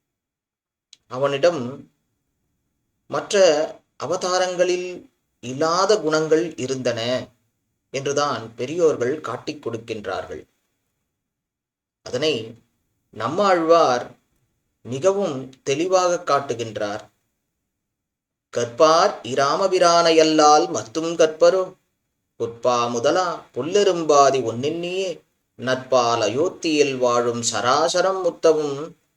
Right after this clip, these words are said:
நற்பாலுக் குய்த்தனன் நான்முகனார் பெற்ற நாட்டுளே." ராமன், ராமனை கற்க விரும்புகின்றனர்.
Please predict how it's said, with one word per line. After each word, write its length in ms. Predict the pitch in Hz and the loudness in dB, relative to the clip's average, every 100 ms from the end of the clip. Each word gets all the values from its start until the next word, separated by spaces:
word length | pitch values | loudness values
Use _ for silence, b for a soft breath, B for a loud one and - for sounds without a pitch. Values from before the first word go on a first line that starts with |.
| _ _ 120 | _ _ -2
நற்பாலுக் 720 | 131 131 185 175 180 - - | -2 0 0 2 2 0 -2
குய்த்தனன் 460 | 147 147 147 143 127 | -6 -4 -2 0 -2
நான்முகனார் 1040 | 135 139 104 143 185 170 151 143 139 147 | -4 -6 -4 -4 -2 -2 0 -2 -2 -4
பெற்ற 320 | - 120 147 139 | -4 -4 -2 -2
நாட்டுளே." 840 | 120 123 - 113 117 123 123 - _ _ _ _ _ _ _ _ _ _ _ _ _ _ _ _ _ _ _ _ _ | -2 -4 -8 -6 -4 -2 -4 -8 _ _ _ _ _ _ _ _ _ _ _ _ _ _ _ _ _ _ _ _ _
ராமன், 800 | 123 120 139 190 175 143 151 - _ _ _ _ _ _ - | -6 0 0 2 0 -2 -6 -12 _ _ _ _ _ _ -2
ராமனை 580 | 131 139 185 180 185 | 2 2 2 -2 -2
கற்க 340 | - 147 - 175 | 0 0 2 0
விரும்புகின்றனர். 1080 | 143 139 143 127 123 107 107 117 131 117 | 2 0 0 -4 -4 -4 -4 -2 -2 -2